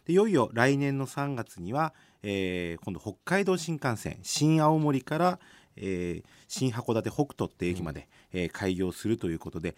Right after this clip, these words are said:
Speaker 1: もうこれ九州も北海道も新幹線で行けるようになってしまった。
Speaker 2: うん。
Speaker 1: で、かつ今高速性を非常に、まあ、求めているということで、今度の、まあ、えー、北海道新幹線も四時間強で、えー、函館まで行けてしまうということで、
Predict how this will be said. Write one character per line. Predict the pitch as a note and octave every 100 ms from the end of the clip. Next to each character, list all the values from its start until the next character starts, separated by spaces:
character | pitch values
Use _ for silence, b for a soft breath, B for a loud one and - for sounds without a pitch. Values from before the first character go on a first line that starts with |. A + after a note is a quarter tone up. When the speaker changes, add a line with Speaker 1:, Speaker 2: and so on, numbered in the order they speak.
| B _
Speaker 1:
も | F3+
う | -
こ | D3
れ | D3+ D3 -
九 | - G#3+ G#3+
州 | - D3 A#2
も | G2+ F#2
北 | G#2+ - _
海 | - E3+ F3
道 | C3+ G2
も | F2 F2 D#2 _
新 | - E3+ G#3
幹 | G#3 A3+ A#3
線 | E3+ A2
で | E2+ -
行 | -
け | A2+
る | A#2+
よ |
う | F#2
に |
な | E2
っ |
て | -
し | -
ま | E2
っ | -
た。 | -
Speaker 2:
う |
ん。 | G2+ F#2 E2 D2
Speaker 1:
で、 | A#2+
か | - A3
つ | -
今 | C3 F2+ -
高 | G3+ A#3+
速 | C4+ B3+ -
性 | A3 G#3+
を |
非 | F3 D#3
常 | F3
に、 | E3+
ま | B2
あ、 |
求 | G2+ G#2+ D3
め | B2+
て | -
い | F#2
る | F2+
と | F2
い |
う | E2+
こ | -
と | E2
で、 | F#2
今 | - G#3+
度 | C#3+
の、 | G2+
ま | G#2
あ、 | F2+ B B B B
え | A2 G2+
ー、 |
北 | G2
海 | G#2+ E3
道 |
新 | D#3+ E3+
幹 | E3
線 | A2
も | F#2
四 | B2
時 | E3+
間 | G#3 G3+ G3+ G3 F#3+ -
強 | G3+ E3
で、 | F2 D2 b _
え | F#2
ー、 | E2+
函 | F2+ G2+
館 | F#2+
ま | G2+ G2
で |
行 | D2+
け | F2
て | F2+
し | -
ま | F2+
う | F#2
と | E2+
い |
う | D#2
こ | -
と | G#2+
で、 | E3